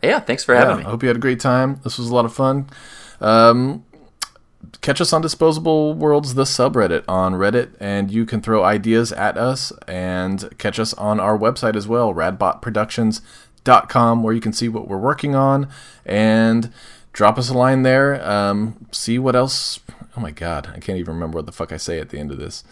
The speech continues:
Speaker 2: 'cause, uh, Steven's not here. Check us out on our website. <laughs> Check us out on our website, radbotproductions dot com, where you can listen to previous episodes and see what other projects we're working on. Uh, I'd like to say thank you to,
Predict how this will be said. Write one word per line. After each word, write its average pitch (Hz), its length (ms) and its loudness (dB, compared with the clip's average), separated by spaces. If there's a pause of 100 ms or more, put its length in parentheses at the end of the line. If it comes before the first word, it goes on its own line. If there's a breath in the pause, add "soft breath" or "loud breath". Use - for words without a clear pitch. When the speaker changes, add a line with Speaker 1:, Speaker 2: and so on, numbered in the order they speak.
(360 soft breath)
Speaker 2:
'cause, 80 280 -10
uh, 58 240 -10
Steven's 71 400 -12
not 76 140 -10
here. 82 200 -12 (720 loud breath)
Check 151 200 2
us 151 100 0
out 151 140 2
on 143 100 4
our 135 80 4
website. - 880 -2
<laughs> - 0 -
Check 202 120 0
us 180 100 0
out 170 140 8
on 147 80 6
our 131 100 4
website, 123 400 2
radbotproductions 113 960 0
dot - 260 2
com, 113 380 4
where 101 140 0
you 95 60 -4
can 95 140 -6
listen 95 260 -6
to 95 160 -8
previous 147 540 -4
episodes 123 640 -2
and 104 260 -4
see 113 180 -4
what 120 140 -2
other 131 160 -6
projects 82 440 -8
we're 73 140 -8
working 73 320 -12
on. 62 360 -12 (500 loud breath)
Uh, 87 360 0
I'd 92 80 -2
like 107 160 0
to - 80 -10
say 107 480 2
thank 117 340 0
you 131 140 -2
to, 95 840 -2